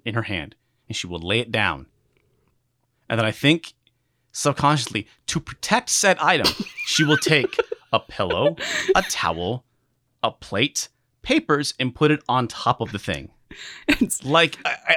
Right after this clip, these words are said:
Speaker 1: I
Speaker 2: Derek,
Speaker 1: realize
Speaker 2: I've
Speaker 1: this
Speaker 2: just
Speaker 1: pattern.
Speaker 2: turned thirty. It's my nesting instinct kicking in.
Speaker 1: <laughs>
Speaker 2: This is a biological <laughs> thing. Stop making fun of me.
Speaker 1: It's just like,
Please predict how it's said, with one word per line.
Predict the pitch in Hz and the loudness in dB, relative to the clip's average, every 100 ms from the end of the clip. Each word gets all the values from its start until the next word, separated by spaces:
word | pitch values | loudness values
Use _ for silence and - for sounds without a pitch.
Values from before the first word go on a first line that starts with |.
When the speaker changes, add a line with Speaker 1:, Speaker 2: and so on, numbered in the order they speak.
| 170 | 4
Speaker 1:
I | |
Speaker 2:
Derek, | 170 311 | 6 6
Speaker 1:
realize | 302 220 247 | 8 8 8
Speaker 2:
I've | 180 | 6
Speaker 1:
this | 143 | 6
Speaker 2:
just | 262 - | 6 8
Speaker 1:
pattern. | 180 156 | 6 8
Speaker 2:
turned | 320 349 311 - | 8 8 6 6
thirty. | 240 240 247 240 240 | 8 8 8 4 4
It's | - - | 4 6
my | 220 196 | 6 6
nesting | 220 226 - - 311 285 | 6 6 6 6 6 8
instinct | 190 196 - - 196 214 - | 6 4 4 4 4 2 2
kicking | - 190 302 302 | 4 6 6 6
in. | 220 190 - 190 427 | 8 6 6 6 4
Speaker 1:
<laughs> | - | 6
Speaker 2:
This | 233 | 6
is | 269 320 | 6 6
a | - - | 4 4
biological | - 214 269 277 226 247 285 - 233 | 6 8 8 8 8 6 4 4 4
<laughs> | |
thing. | - 1077 1077 - - - 294 - _ - | 4 2 2 2 2 4 4 2 _ -4
Stop | - 240 | 4 6
making | 247 277 269 | 6 4 6
fun | 269 247 | 6 6
of | 202 | 4
me. | 190 185 165 | 2 2 4
Speaker 1:
It's | 180 - | 4 4
just | 294 254 - | 4 2 4
like, | 220 202 - | 4 2 2